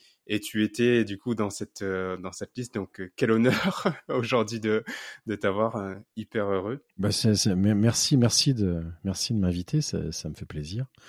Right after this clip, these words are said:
Speaker 2: Et, euh, je suis, je suis ravi d'être là.
Speaker 1: Plaisir partagé. Pour moi, tu es, euh,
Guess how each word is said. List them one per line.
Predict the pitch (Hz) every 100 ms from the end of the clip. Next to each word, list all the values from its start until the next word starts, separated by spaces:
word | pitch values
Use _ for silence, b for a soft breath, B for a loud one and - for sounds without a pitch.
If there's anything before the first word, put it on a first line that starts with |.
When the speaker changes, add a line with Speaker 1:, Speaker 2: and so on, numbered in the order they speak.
| B B B B
Speaker 2:
Et, | 80 78
euh, | 76 73
je |
suis, | - 80 78
je | 78
suis | -
ravi | 82 98
d'être | 110 -
là. | - - -
Speaker 1:
Plaisir | - 98 104
partagé. | - - 104 95 123 160 B B B B B
Pour | - 110
moi, | 110 131
tu | 156 - 123 110 120
es, | 127 123
euh, | 104 101 98